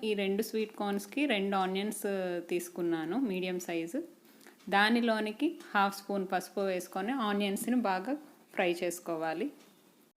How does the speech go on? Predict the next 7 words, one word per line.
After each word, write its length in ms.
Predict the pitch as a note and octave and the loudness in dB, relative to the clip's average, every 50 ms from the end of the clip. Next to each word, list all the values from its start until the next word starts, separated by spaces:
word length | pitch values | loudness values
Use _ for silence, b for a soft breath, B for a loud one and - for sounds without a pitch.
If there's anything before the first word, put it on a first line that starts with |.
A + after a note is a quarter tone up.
| _ _ _ _ _ _ - B B B B B B B B B B B - _ _ _ - | _ _ _ _ _ _ -20 B B B B B B B B B B B -20 _ _ _ -4
ఆనియన్స్ 520 | A#3 G#3+ G#3+ G#3+ A3 A3+ A3+ A#3+ A3+ - A#3+ | 0 0 2 2 4 4 4 4 4 2 0
బాగా 420 | G3+ G3+ F#3+ F#3+ F#3+ G3 G#3+ A3 | 0 2 2 4 4 2 0 -2
ఫ్రై 360 | A3 A3 G#3 F#3+ F#3+ F#3 G3 | -2 -2 -2 0 0 0 2
అయిపోయిన 460 | G3+ G3+ G3 G3 - F#3+ G3 G3 F#3+ | 2 0 0 0 -2 -2 -2 -2 -2
తర్వాత 760 | F#3 F#3 - F3 E3+ F3 F3+ F#3 F#3+ F3+ E3+ E3+ - A#3 D#4+ G4 - - - - - | -4 -2 -2 -2 -2 -2 -2 -2 0 -2 -2 0 0 -2 -2 -2 -4 -12 -14 -10 -8
దానిలోనికి 1120 | G#3 G3+ G3 G3 G3 G3 G3 G3+ G#3 G3+ G3+ G3 F#3+ F#3+ F#3+ F#3+ F#3+ F#3+ - D#4+ F4 - - - - - - - - - | -6 -4 0 2 2 4 4 2 2 0 0 0 0 0 0 -2 -2 -2 -4 -4 -4 -4 -8 -20 -20 -20 -20 -20 -16 -6
కొంచెం 500 | - G#3+ G3+ G3 G3 - - B3+ E4 - | -2 -2 0 0 -2 0 0 2 0 0